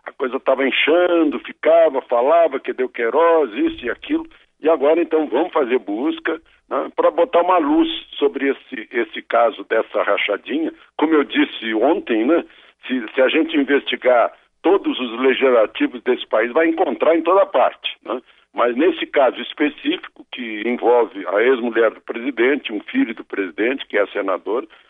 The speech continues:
acho muito importante que haja essa, a, a,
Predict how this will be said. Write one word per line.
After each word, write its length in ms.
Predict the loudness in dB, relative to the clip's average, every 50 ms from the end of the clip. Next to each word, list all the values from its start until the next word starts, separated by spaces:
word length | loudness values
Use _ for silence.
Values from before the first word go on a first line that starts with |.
| _ _
acho 260 | -2 -2 -2 -2 -4 -6
muito 460 | -6 0 2 2 2 2 0 -2 -6
importante 640 | -4 -6 -8 -8 -4 -2 0 0 0 -2 -4 -10
que 140 | -10 -4 -2
haja 300 | 0 0 0 0 0 0
essa, 460 | 0 0 0 -2 -4 -6 -6 -6 -6 -12 _ _ _ _ -20 -20 _ _ -2
a, 760 | -2 -2 -2 -4 -8 -12 -14 -16 _ _ _ _ _ -10
a, 60 | -10